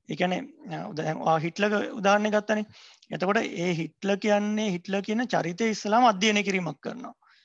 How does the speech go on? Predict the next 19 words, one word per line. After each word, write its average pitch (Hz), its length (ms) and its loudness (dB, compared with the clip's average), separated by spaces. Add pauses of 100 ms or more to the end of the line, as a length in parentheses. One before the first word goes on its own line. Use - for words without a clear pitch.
(240)
දැන් 160 120 -2
අපි 147 180 -4
දන්නවා 185 440 2
ඇනස්ලි 160 380 -2
ඇඩම්ස් 185 240 0
කියන්නේ 208 300 0 (120)
ලෝකේ, 180 340 -4 (460)
ආ, - 220 -4
බිහි 170 160 0
වුණ 196 180 2 (380)
අග්‍රගණ්‍ය 196 540 0
ඡායාරූප 165 440 0
ශිල්පියෙක්. - 440 -10 (540)
ආ, - 220 -2
ඇනස්ලි 180 360 0
ඇඩම්ස්ගේ 208 500 0
ආටිකල්ස් 196 460 -2
කියවලා 196 320 -2
බලන්න. 185 320 2